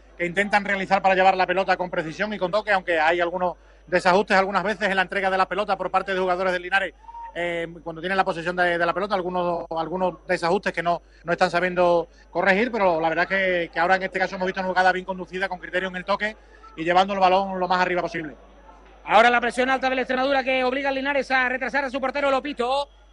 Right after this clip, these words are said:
Speaker 2: La va a poner con izquierda Lopito, la pone arriba directamente al campo contrario. Salta bien Sergio Rodríguez que gana la bola. También se la quiso llevar Pierre, el que se la va a llevar finalmente es Mario Martos. Juega con Corpas,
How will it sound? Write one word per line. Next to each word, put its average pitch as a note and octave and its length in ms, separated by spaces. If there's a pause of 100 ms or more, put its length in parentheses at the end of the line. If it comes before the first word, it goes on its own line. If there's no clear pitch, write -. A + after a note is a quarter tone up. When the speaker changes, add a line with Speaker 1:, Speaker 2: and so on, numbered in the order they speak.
(100)
Speaker 2:
La E3+ 140
va A3 80
a A#3 60
poner C4 220
con C4 120
izquierda C4+ 400
Lopito, C4 320
la B3+ 80
pone C4+ 220
arriba C4 380
directamente C4 420
al C4 60
campo C4+ 220
contrario. C4 640 (280)
Salta A#3+ 560
bien C4 240
Sergio C4 340
Rodríguez C4 320
que B3+ 80
gana C4+ 160
la C4 100
bola. C4 420 (320)
También A3 240
se B3+ 80
la B3+ 80
quiso B3+ 180
llevar C4 220
Pierre, C#4 260
el B3+ 60
que A#3 80
se A#3+ 80
la B3 60
va B3 40
a B3+ 40
llevar C4+ 180
finalmente C4 580
es - 180 (360)
Mario C4+ 360
Martos. B3 580 (220)
Juega C4 280
con B3 160
Corpas, B3 540